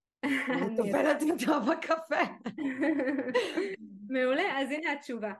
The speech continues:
Speaker 1: ואת יודעת, הדימוי גוף הוא באופן אוטומטי כבר, אה,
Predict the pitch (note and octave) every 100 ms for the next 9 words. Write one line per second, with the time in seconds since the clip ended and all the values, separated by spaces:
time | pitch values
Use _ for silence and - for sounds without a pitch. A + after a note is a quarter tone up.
0 | - _ - G3+ A#3+ B3+ B3 E4+ A#4 -
1 | G#3 A#3 A#3+ F4+ C#4+ E4+ E4+ - C#4 B3
2 | G3+ A#3 C4+ E4+ C#4 A#3 A3 A#3 C#4 A#3
3 | G3+ F#3+ F#3 F#3 F3+ F3+ F3+ F3+ F3+